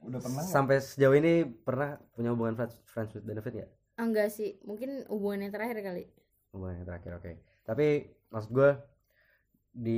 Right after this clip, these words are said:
Speaker 2: biasanya kan gitu, kayak tadi gue bilang gitu, kayak tadi, <clears throat> eh,
Speaker 1: Habis
Speaker 2: begitu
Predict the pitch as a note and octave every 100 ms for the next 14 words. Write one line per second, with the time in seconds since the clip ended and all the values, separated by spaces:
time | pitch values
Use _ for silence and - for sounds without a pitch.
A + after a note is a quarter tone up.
0 | A#2 A#2+ A#2+ D#3+ F#3+ E3 C3 C3 A#2 G#2+
1 | G#2+ G2+ G#2 G#2+ G2 F#2+ F2+ F#2 F#2 G2
2 | F#2+ - _ _ - D3 A2 F#2 - -
3 | _ _ _ _ _ _ _ - - _
4 | A#2 A2 A2+ A2 G#2+ G#2+ G#2+ - _ -
5 | G#2 A#2 A2+ - A#2